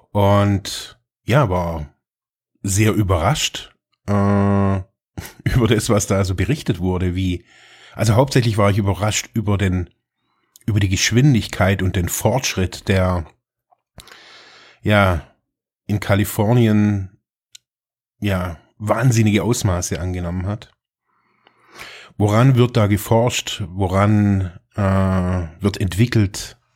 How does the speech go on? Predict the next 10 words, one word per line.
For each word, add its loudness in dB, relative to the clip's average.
Was -2
wird -2
entwickelt? -2
Und -8
wie 2
sieht 2
diese, 2
dieser 2
ganze 4
Fortschritt -2